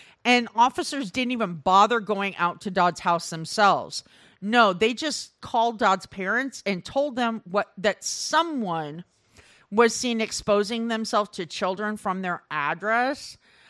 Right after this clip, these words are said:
Um, Dodd's parents didn't seem to have, an-, oh, the police didn't seem to have any desire to find out who was doing the exposing.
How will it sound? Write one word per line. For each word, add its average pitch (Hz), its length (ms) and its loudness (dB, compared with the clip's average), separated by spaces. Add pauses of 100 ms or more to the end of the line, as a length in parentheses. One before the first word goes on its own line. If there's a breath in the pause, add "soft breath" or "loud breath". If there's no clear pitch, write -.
(200 loud breath)
Um, 220 400 4
Dodd's 240 320 2
parents 254 380 -4
didn't 214 240 -4
seem 226 180 -4
to 214 80 0
have, 196 340 2
an-, 214 240 -2
oh, 226 140 6
the 190 100 -2
police 302 300 -6
didn't 226 240 -6
seem 214 200 -4
to 196 80 -2
have 185 200 0
any 196 220 -4
desire 175 480 0
to 165 60 -8
find 185 280 -4
out 165 260 0
who 240 240 -2
was 285 220 -6
doing 320 240 -8
the 311 100 -10
exposing. 320 640 -10